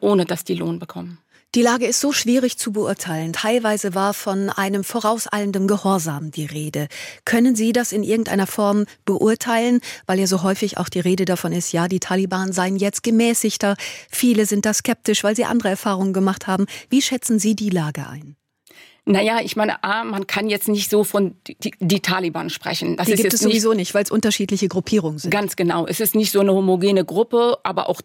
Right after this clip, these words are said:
Speaker 1: das ist keine Tatsache, was wir jetzt neu haben, sondern auch das ist in den an-, seit zweitausendvier, zweitausendfünf bekannt, dass das so ist. Ähm, und Gemäßigte,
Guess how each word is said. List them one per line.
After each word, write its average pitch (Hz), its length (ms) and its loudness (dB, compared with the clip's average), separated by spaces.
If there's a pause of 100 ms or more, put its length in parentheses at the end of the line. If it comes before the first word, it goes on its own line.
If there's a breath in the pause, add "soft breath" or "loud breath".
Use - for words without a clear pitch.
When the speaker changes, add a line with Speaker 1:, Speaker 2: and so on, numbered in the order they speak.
Speaker 1:
das 202 260 -2
ist 208 140 -8
keine 190 340 -2
Tatsache, 196 720 -2
was 175 180 -4
wir 185 60 4
jetzt 175 180 -2
neu 208 480 2
haben, 208 400 -2
sondern 190 360 0
auch 170 200 -4
das 190 280 -4
ist - 320 -6
in - 240 0
den 175 160 2
an-, - 320 -8
seit 175 320 -4 (220)
zweitausendvier, 185 880 -2
zweitausendfünf 175 800 -2
bekannt, 180 460 -4
dass 165 160 -8
das 165 260 -6
so 170 160 -2
ist. 170 320 -4 (760 loud breath)
Ähm, 202 460 2
und 196 360 0
Gemäßigte, 233 1080 0